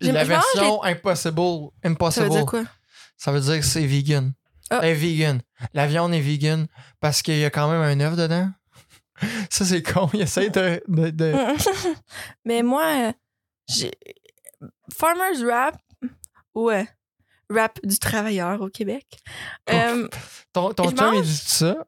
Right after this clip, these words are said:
Speaker 1: Ouais, le wrap du travailleur.
Speaker 2: <laughs> Des
Speaker 1: Ouais.
Speaker 2: roussettes au miel !
Speaker 1: <laughs>
Speaker 2: Des roussettes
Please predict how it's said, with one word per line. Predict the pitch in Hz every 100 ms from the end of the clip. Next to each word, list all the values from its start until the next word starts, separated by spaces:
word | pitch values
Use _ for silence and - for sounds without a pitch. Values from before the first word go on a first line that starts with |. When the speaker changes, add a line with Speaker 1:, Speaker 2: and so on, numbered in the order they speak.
| -
Speaker 1:
Ouais, | 208 196 220
le | 185 196
wrap | 180
du | 269
travailleur. | 277 196 202 180 175
Speaker 2:
<laughs> | 226 226 - - 381 - 294 277
Des | 180 196
Speaker 1:
Ouais. |
Speaker 2:
roussettes | 190 214 - 381
au | 415 381
miel ! | 330
Speaker 1:
<laughs> | 359 359 453 440 403 480 508 539 523 403 392 - - 466 440 415 381
Speaker 2:
Des | 277
roussettes | 294 277 440 440 403